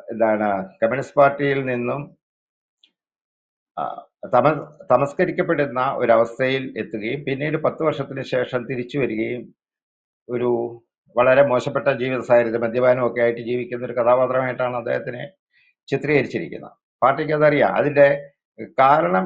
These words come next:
എന്ന് പറയുന്നത് ഒരു ഫാക്ടറി ഉടമയെ കൊന്നതിൽ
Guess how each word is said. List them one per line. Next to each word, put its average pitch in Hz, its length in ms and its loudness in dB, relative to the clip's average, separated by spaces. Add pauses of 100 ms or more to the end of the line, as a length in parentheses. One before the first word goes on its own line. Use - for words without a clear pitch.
(120)
എന്ന് 151 200 2
പറയുന്നത് 139 580 4 (1300)
ഒരു 127 140 0 (240)
ഫാക്ടറി 131 400 4 (640)
ഉടമയെ 127 420 2 (840)
കൊന്നതിൽ 123 460 2